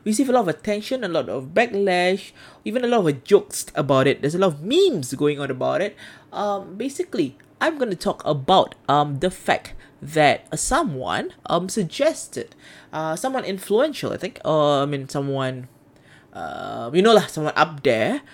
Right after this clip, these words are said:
suggested that, um, the university degree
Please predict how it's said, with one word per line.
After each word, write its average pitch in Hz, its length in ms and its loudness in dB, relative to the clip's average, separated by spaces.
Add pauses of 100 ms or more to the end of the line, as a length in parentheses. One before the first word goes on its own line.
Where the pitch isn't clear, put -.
(140)
suggested - 680 0 (160)
that, 143 400 0 (520)
um, 175 680 -2
the 175 80 0
university 247 840 2 (160)
degree 247 460 4